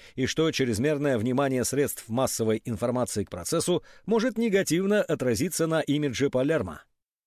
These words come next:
На вопрос, может ли он назвать себя антимафиозным прелатом, кардинал ответил уклончиво: "Нельзя строить жизнь на сугубом отрицании чего бы то ни было. Чтобы стать кем-то, недостаточно только быть против чего-то".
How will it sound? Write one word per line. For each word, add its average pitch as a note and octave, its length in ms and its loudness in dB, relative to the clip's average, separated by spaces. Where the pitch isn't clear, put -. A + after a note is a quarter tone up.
На B2 140 2
вопрос, F#3+ 360 2
может G#3 300 0
ли G3 120 4
он F#3+ 280 0
назвать F3+ 360 0
себя E3+ 360 0
антимафиозным D#3 920 0
прелатом, B2+ 520 2
кардинал E3 560 2
ответил D#3 560 0
уклончиво: A2+ 640 -2
"Нельзя F#3 340 2
строить F3+ 380 2
жизнь D3+ 280 0
на B2+ 120 2
сугубом D3 500 0
отрицании C#3 720 0
чего C3 300 0
бы C3 140 0
то A#2+ 120 -2
ни E3+ 160 0
было. F#2 300 -6
Чтобы G#2+ 300 -2
стать G2 300 -4
кем-то, G3 480 0
недостаточно E3 800 -2
только C3+ 300 -2
быть C3+ 280 0
против A#2+ 380 -2
чего-то". - 480 -2